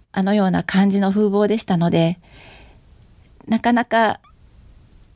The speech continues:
料亭の中井やおかみ、えー、下足番などを含め、最初はちょっと苦手な意識もあったようですけれども、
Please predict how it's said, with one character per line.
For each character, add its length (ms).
料 200
亭 200
の 140
中 300
井 120
や 320
お 120
か 160
み、 220
え 80
ー、 500
下 240
足 100
番 220
な 120
ど 160
を 40
含 280
め、 200
最 240
初 140
は 260
ち 120
ょ 20
っ 100
と 220
苦 280
手 120
な 260
意 100
識 220
も 200
あ 40
っ 80
た 100
よ 180
う 60
で 100
す 100
け 120
れ 100
ど 140
も、 240